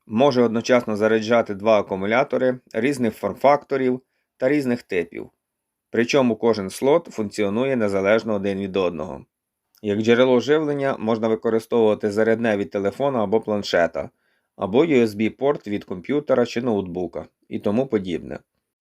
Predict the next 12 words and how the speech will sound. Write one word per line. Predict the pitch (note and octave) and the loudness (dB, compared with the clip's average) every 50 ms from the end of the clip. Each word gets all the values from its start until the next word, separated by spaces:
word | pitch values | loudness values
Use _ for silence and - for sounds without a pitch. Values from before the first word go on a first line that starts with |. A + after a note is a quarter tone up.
| _ _ _ _ _ _ _ _ | _ _ _ _ _ _ _ _
Правий | - A2 A2+ A2 G#2+ G2+ G2 F#2+ | 2 6 6 6 6 4 0 -2
слот | - - C#3 D3+ E3 - | -2 0 0 0 0 0
може | A2+ A2+ A2+ G#2+ A2 | -2 -2 0 0 0
виконувати | G#2+ A2 G#2+ - A#2+ A2+ G#2 G2+ G2+ - - G#2+ | 0 0 0 0 -2 -2 -2 -2 -2 0 0 2
роль | G#2+ G#2 F#2+ | 4 2 2
павербанка | F2 - F#2+ F2+ F#2+ F#2+ F2+ F2 A2+ C3 C#3+ D3 C#3 C#3 C3+ C3+ C#3+ _ _ _ _ _ _ _ | 2 0 0 0 0 0 2 2 2 2 2 0 0 -2 -2 -2 -4 _ _ _ _ _ _ _
з | G2 F#2+ F#2+ G2+ | -18 -12 -8 -2
виходом | F#2+ A2 B2+ - - C3 B2+ C3+ C3+ C3+ C3 | 2 2 2 2 0 0 2 0 0 0 -4
п'ять | - - A2 G#2 F#2+ F#2 F2+ - | -4 0 2 4 4 4 0 -2
вольтів | F#2+ G#2+ C3+ D3+ D3+ - - C#3+ C#3 D3 D3 _ _ | -2 2 2 2 2 2 -2 -2 -2 -2 -6 _ _
один | _ - G2 G2 F#2 A2 A#2 B2 | _ -6 -4 0 0 0 0 0
ампер. | A2+ G#2 G2 - F2 D2 C2+ - | -2 -4 -4 -2 -2 -2 -2 -4